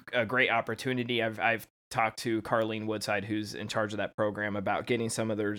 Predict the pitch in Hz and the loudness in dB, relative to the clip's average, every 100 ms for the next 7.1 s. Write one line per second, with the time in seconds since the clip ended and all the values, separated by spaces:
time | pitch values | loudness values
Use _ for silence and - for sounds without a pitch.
0 | - 127 123 113 110 101 80 110 110 110 | -2 -4 -2 -4 -4 -2 -2 -2 -2 -4
1 | 98 - 123 113 107 101 110 101 113 113 | -4 -2 -2 0 0 0 0 2 2 2
2 | 110 110 104 113 135 151 143 123 - 120 | 2 2 2 4 2 4 -2 -4 -8 -8
3 | - 123 - 113 123 117 120 107 104 104 | -2 -2 -2 0 0 2 -2 0 -2 0
4 | 120 123 104 104 107 110 123 147 139 117 | 0 0 0 2 2 2 4 4 4 0
5 | 117 113 107 123 123 107 107 117 120 110 | 0 -2 0 0 0 -2 -2 0 2 2
6 | 110 107 98 - 113 113 98 - 120 117 | 0 0 -6 -2 0 0 -2 -4 -4 0
7 | 117 | 0